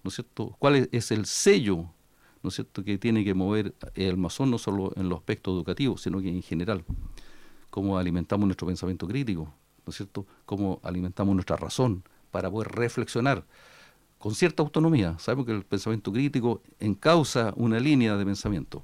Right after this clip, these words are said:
no para tener esa libertad general, no, sino tener una cierta libertad para reflexionar,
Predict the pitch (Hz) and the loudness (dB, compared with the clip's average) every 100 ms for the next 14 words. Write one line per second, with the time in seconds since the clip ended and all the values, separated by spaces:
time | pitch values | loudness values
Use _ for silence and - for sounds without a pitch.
0 | - - 110 - 151 147 110 113 135 107 | -10 -6 -6 0 4 4 4 0 0 -2
1 | - 85 67 - _ - 101 104 - - | -4 -6 -6 -10 _ -6 -2 0 0 -2
2 | - 104 151 87 - - - 339 302 - | -2 -2 0 -2 -6 -14 -4 0 0 0
3 | 131 - 120 127 - 107 95 139 135 - | -2 -4 -8 -8 -6 -6 -2 -4 -4 -4
4 | 110 - - - - _ 101 120 123 104 | -6 -6 -20 -20 -20 _ 0 6 6 4
5 | - 180 175 151 170 170 165 - 160 180 | 6 6 8 4 4 0 -2 0 2 0